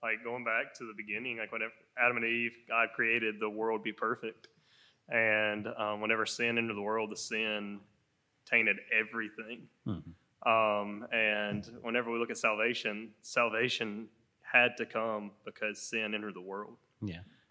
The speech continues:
Speaker 1: And, uh, when you see that, like, from beginning to the end, like, throughout the entire Bible, you see sin is continually brought up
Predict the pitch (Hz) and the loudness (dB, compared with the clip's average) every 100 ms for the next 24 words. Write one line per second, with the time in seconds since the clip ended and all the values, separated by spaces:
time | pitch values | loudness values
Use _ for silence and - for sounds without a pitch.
0 | - 123 113 110 107 107 107 113 107 107 | -4 2 2 2 0 -4 -6 -6 -6 -4
1 | 117 113 123 117 117 113 107 - 113 107 | -4 -4 0 2 2 0 -2 -2 2 4
2 | 113 110 - - - 127 117 - 117 110 | 6 4 2 -10 -8 0 0 2 0 0
3 | 107 107 110 127 139 127 117 - 107 113 | -2 -2 2 4 4 2 0 -2 -4 0
4 | 117 120 104 104 - 107 - 117 117 120 | 2 2 2 -2 -4 -4 0 4 4 4
5 | 104 120 113 104 107 - 104 117 113 120 | 2 6 6 4 -2 0 6 6 6 0
6 | 113 _ 123 113 113 110 - - 113 113 | -16 _ -4 -4 -2 -2 -2 -2 0 0
7 | 107 98 101 - - 156 151 123 110 101 | -2 -4 -12 -14 -6 -4 -2 0 -2 -4
8 | 101 104 104 110 104 - | -6 -6 -2 0 0 -6